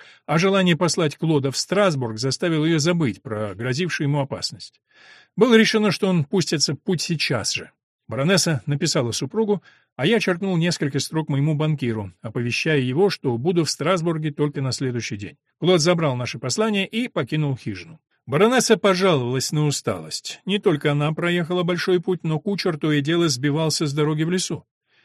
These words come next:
Она попросила Маргариту проводить ее в отведенную ей комнату, чтобы полчаса отдохнуть. Немедленно позвали одну из служанок, она явилась со свечой, и баронесса поднялась следом за ней по лестнице.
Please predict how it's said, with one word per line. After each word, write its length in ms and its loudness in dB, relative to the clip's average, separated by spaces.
Она 240 2
попросила 480 0
Маргариту 500 0
проводить 540 -2
ее 120 -4
в 60 -8
отведенную 480 -4
ей 140 -2
комнату, 420 -2
чтобы 380 0
полчаса 580 -4
отдохнуть. 600 -12
Немедленно 480 2
позвали 380 0
одну 220 -2
из 120 -4
служанок, 520 -2
она 180 -4
явилась 420 -2
со 100 -6
свечой, 500 -2
и 140 -4
баронесса 560 0
поднялась 480 -2
следом 420 -2
за 140 -8
ней 200 -6
по 120 -12
лестнице. 600 -14